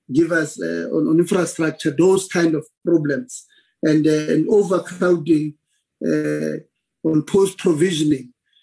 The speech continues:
Uh, is there a way of, if, for an example, I know post-provisioning is, uh, uh, you know, is done based on the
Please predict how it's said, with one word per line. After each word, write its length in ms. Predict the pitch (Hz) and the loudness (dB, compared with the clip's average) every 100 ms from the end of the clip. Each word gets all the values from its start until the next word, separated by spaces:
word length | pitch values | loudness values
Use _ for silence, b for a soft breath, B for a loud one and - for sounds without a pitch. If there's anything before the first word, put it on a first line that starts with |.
| _ _ | _ _
Uh, 580 | 156 151 147 151 147 - | 0 0 0 -4 -6 -2
is 240 | - 160 135 | 2 2 2
there 200 | 165 156 | 0 2
a 60 | 175 | 2
way 440 | 156 170 202 202 190 175 | 4 6 6 4 2 -8
of, 160 | 165 - _ _ _ _ | -10 -12 _ _ _ _
if, 180 | 175 - | -6 -2
for 180 | 185 196 | -2 2
an 100 | 196 | 0
example, 580 | 160 131 170 165 160 | 0 0 0 0 -2
I 100 | 143 | 0
know 300 | 160 190 196 | 2 4 2
post-provisioning 800 | - 185 175 - 165 175 170 160 | 4 0 0 0 2 4 4 2
is, 260 | 147 139 - _ _ _ _ - | 2 -4 -18 _ _ _ _ -6
uh, 580 | - 156 147 147 73 - - - _ _ _ 156 | -2 0 0 -2 -2 -4 -8 -14 _ _ _ 0
uh, 360 | 160 156 156 | 2 2 2
you 160 | - 160 | 4 4
know, 340 | 165 160 - | 4 2 2
is 180 | 160 143 | 0 0
done 380 | 123 160 185 175 | 0 2 4 2
based 420 | 143 160 180 175 | 2 2 2 0
on 160 | 175 160 | -2 0
the 360 | 151 143 139 | 0 0 -4